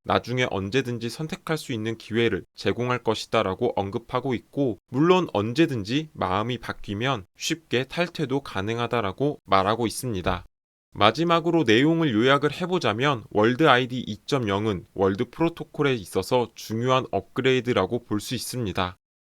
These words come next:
이를 통해서 커뮤니티의 의견을 반영하고 원래의 아이디어를 뛰어넘는 업그레이드자 월드코인의 발전으로 평가받고 있습니다. 그리고 대규모의 변화는 커뮤니티에 더 많은 참여 기회를 제공할 것으로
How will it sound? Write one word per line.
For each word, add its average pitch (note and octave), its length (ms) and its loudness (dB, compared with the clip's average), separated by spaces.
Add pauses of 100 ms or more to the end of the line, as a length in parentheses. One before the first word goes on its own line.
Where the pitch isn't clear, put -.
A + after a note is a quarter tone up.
(120)
이를 E3 280 4
통해서 E3 420 0
커뮤니티의 G3 800 -2
의견을 B2+ 420 0
반영하고 A#2 880 -2
원래의 G#2+ 540 4
아이디어를 A#2 680 0
뛰어넘는 C#3 760 -2
업그레이드자 A#2+ 960 -2 (140)
월드코인의 C#3 800 0
발전으로 B2 840 -2
평가받고 C3+ 600 0
있습니다. F#2+ 640 -6 (420)
그리고 D#3 380 4
대규모의 D#3+ 680 2
변화는 A2 640 0
커뮤니티에 D#3+ 800 0
더 A2 200 -4
많은 F#2+ 400 -2 (120)
참여 D3 340 -2
기회를 G#2 520 0
제공할 A2+ 500 -4
것으로 A2+ 420 -2